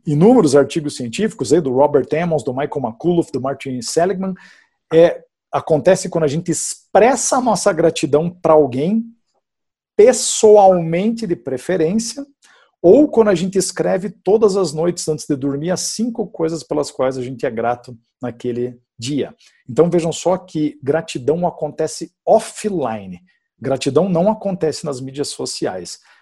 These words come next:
Veja só, né, que é uma ferramenta tão simples e, e de graça. Se você aproveitar durante a pandemia, já que a gente não pode encontrar as pessoas, mas se você mandar um áudio de WhatsApp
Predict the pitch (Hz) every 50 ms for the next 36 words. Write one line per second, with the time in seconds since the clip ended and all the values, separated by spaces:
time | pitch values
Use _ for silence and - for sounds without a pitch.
0 | _ _ - 190 262 311 339 262 - - - 190 226 226 190 156 - - 165 170
1 | 208 196 185 - 220 214 180 - _ _ - 185 180 196 180 - 208 190 196 202
2 | 254 262 247 - - 311 381 330 226 - - - 254 285 185 180 156 - - -
3 | - 165 156 156 - 170 170 165 151 139 - - _ - - 139 120 147 220 302
4 | 262 - - 120 95 - _ _ _ _ _ _ _ - _ _ _ _ _ _
5 | _ - - - 175 196 190 190 - 247 294 311 269 202 - - 196 175 175 160
6 | - 165 165 143 127 127 120 135 147 143 - 147 - - 143 135 131 127 139 196
7 | 208 165 - 139 131 - 135 120 127 - 127 127 117 - 135 131 131 131 123 -
8 | 127 113 110 113 - 165 175 - - - - 104 - - 170 180 196 151 101 92
9 | - - _ _ _ - 123 120 113 - 123 123 127 - 156 147 143 143 139 135
10 | 123 131 147 156 151 135 131 143 151 151 147 127 107 104 92 90 90 _ _ _
11 | _ - 117 127 120 127 123 117 - - - 131 131 123 -